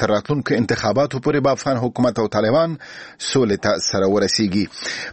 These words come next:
پر همدې مسأله د افغانستان د سولې د عالي شورا د اجرایي بورډ له غړي او د طالبانو د وخت له چارواکي عبدالحکیم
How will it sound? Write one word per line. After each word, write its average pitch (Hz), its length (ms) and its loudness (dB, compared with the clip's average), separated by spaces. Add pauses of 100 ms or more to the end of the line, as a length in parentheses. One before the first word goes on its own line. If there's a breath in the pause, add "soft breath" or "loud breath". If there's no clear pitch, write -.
(120)
پر 156 160 2
همدې 180 380 2
مسأله 147 460 0 (500)
د 127 120 4 (280)
افغانستان 147 600 0 (520)
د 117 120 4 (100)
سولې 143 260 0
د 123 460 0
عالي 131 160 0
شورا 135 200 2 (120)
د 120 160 2
اجرایي 113 300 2 (100)
بورډ 135 220 2 (280)
له 110 80 4 (160)
غړي 151 260 4 (220)
او 135 100 2 (200)
د 120 120 2
طالبانو 135 460 2 (260)
د 110 100 4 (120)
وخت - 360 -4 (680 loud breath)
له 110 80 4 (220)
چارواکي 123 500 0
عبدالحکیم 113 640 0